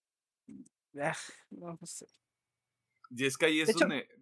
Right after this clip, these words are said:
Speaker 2: ahí es donde
Speaker 1: Sí.
Speaker 2: deberías, de-, deberían empezar a entender que si los desarrolladores están pe-, están pidiendo una tajada más grande del pastel, no es para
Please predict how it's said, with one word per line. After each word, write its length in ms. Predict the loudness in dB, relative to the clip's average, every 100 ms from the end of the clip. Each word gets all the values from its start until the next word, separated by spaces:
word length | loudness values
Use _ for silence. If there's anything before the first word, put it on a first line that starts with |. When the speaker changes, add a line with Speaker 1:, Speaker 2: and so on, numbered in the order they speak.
| -20 _
Speaker 2:
ahí 240 | -2 0 0
es 80 | -2
donde 340 | 2 2 2 2
Speaker 1:
Sí. 60 |
Speaker 2:
deberías, 520 | 0 2 2 0 0 -6
de-, 200 | -6 -6
deberían 320 | -6 -4 -4
empezar 360 | -6 -6 -2 0
a 40 |
entender 600 | -2 -4 -4 0 0 -2 -8 _ _ _ _ _ _ _ _ _ _ _ _ _ _ -10
que 120 | -6
si 80 | -4
los 120 | -4
desarrolladores 580 | -2 0 2 4 4 0
están 240 | -4 -4
pe-, 160 | -4 -4
están 360 | -6 -2 -2 -2
pidiendo 280 | -6 -4 -4
una 140 | -4
tajada 320 | -2 0 0
más 160 | 0 -4
grande 200 | -4 -4
del 120 | -4
pastel, 380 | -6 -4 -4 -4
no 360 | -2 0 0 0
es 280 | -2 -4
para 680 | -2 0 4 4 4 2 -2